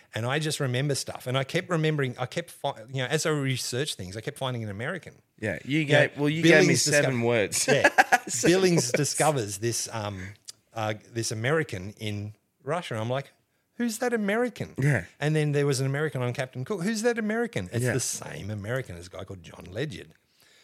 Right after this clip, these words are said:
Speaker 1: Um, and that's because nobody's followed the John Ledyard story.
Speaker 2: Yeah.
Speaker 1: If you're not putting all these bits together,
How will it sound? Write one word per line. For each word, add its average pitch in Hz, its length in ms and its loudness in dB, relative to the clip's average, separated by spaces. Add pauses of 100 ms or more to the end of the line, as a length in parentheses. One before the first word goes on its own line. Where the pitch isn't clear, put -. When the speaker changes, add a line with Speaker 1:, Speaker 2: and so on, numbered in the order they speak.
(140)
Speaker 1:
Um, 101 400 -4
and 113 240 -2
that's - 440 -2 (400)
because 156 260 -4
nobody's 151 380 -2
followed 127 340 -2
the 107 80 -6
John 110 240 -2
Ledyard 95 300 -6
story. 87 500 -8 (100)
Speaker 2:
Yeah. 110 180 0
Speaker 1:
If 104 100 0
you're 139 60 2
not 185 160 0
putting 160 220 4
all 139 120 4
these 110 200 -2
bits - 240 -6
together, 98 460 -4